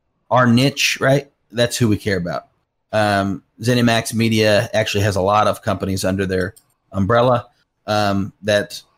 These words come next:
they're going to make money on. Now, when I say they acquired,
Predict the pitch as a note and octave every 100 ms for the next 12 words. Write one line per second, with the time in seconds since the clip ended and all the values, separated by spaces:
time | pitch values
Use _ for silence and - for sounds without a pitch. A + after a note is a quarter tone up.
0 | _ _ _ _ - A#2 G#2+ G#2+ G#2 -
1 | G#2+ G2+ G2+ G2 G2 G2+ G2+ F#2+ F2 G2
2 | G2+ G#2+ G2+ - C#3 C3+ A2+ - - C#3+
3 | D3 A2+ G#2